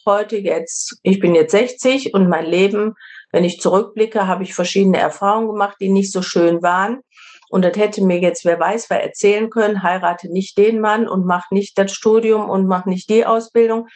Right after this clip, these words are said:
Und ich hätte es wahrscheinlich trotzdem getan. Wir müssen ja auch unseren Kindern die Möglichkeit geben, dass sie eigene Erfahrungen machen, Fehler machen,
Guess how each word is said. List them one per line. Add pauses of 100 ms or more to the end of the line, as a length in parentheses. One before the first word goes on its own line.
(200)
Und
ich
hätte
es
wahrscheinlich
trotzdem
getan. (200)
Wir
müssen
ja
auch
unseren
Kindern
die
Möglichkeit
geben,
dass
sie (100)
eigene
Erfahrungen
machen, (280)
Fehler
machen,